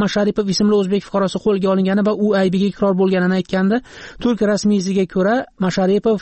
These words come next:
Turkiyaga ikki ming o'n oltinchi yil yanvarida noqonuniy kelgan. Turk matbuotining xabarlariga ko'ra,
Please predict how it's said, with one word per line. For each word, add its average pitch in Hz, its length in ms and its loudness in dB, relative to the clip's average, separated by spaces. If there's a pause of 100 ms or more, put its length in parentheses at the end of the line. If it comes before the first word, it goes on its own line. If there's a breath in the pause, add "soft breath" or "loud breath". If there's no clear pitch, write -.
Turkiyaga 202 500 0 (140)
ikki 180 160 -4
ming 208 160 0
o'n 208 120 2
oltinchi 196 460 0 (140)
yil 202 220 2
yanvarida 190 460 2 (140)
noqonuniy 180 480 0
kelgan. 180 380 0 (160)
Turk 233 180 0 (120)
matbuotining 196 580 0
xabarlariga 175 540 0
ko'ra, 196 160 2